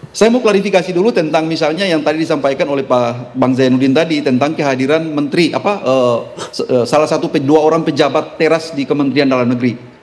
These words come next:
Sebagaimana yang kita ketahui, sengketa yang diajukan oleh pemohon kosong satu dan kosong tiga ini adalah sengketa yang coraknya itu tidak biasa dan tidak lazim dalam hukum acara kita.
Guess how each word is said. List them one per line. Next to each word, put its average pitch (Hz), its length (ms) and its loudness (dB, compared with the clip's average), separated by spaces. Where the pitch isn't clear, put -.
Sebagaimana 202 480 2
yang 190 80 2
kita 202 160 2
ketahui, 170 480 0
sengketa 190 560 -2
yang 185 240 2
diajukan 175 480 0
oleh 170 160 0
pemohon 165 320 0
kosong 160 320 -2
satu 156 240 -2
dan 151 160 0
kosong 143 320 -2
tiga 139 240 0
ini 151 320 -2
adalah 208 240 2
sengketa 196 400 2
yang 190 320 0
coraknya 175 400 0
itu 170 160 -4
tidak 160 240 0
biasa 143 400 0
dan 160 160 -2
tidak 151 160 0
lazim 139 400 -2
dalam 139 160 0
hukum 143 240 -4
acara 139 240 0
kita. 156 320 -6